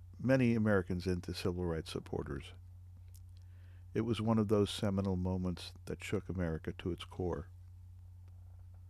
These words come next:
John Lewis returned to the Edmund Pettus Bridge year after year when he became a member of Congress, and he took other Congresspeople with him, both Democrats and Republicans,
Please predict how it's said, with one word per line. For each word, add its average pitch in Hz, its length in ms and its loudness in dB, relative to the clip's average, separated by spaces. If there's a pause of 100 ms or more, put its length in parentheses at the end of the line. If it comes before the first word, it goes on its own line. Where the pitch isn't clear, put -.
(1300)
John 139 240 6
Lewis 139 280 2
returned 127 440 2
to 120 100 2
the 107 220 2
Edmund 104 340 2 (360)
Pettus 104 280 0
Bridge 101 460 2 (500)
year 110 220 4
after 95 280 2
year 92 460 2
when 87 140 -2
he 90 80 0
became 98 480 -2
a 90 60 2
member 87 340 0
of 76 140 -4
Congress, 87 580 -2 (1200)
and 113 80 2
he 110 80 4
took 151 280 4
other 120 220 6
Congresspeople 104 800 0
with 101 200 2
him, - 260 -6 (1080)
both 107 220 8
Democrats 104 600 2
and 107 140 0
Republicans, 90 800 -2